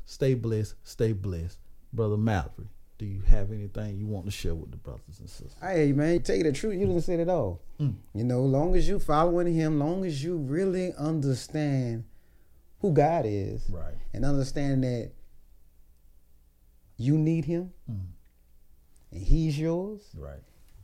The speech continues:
Speaker 2: and realize what that relationship is, we good.
Speaker 1: Yes, absolutely. So,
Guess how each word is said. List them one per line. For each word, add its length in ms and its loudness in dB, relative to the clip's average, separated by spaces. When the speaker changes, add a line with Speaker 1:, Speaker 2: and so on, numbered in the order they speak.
Speaker 2:
and 220 -6
realize 500 2
what 180 0
that 200 4
relationship 680 -2
is, 380 -4
we 120 -6
good. 320 -6
Speaker 1:
Yes, 380 -12
absolutely. 480 -4
So, 400 -4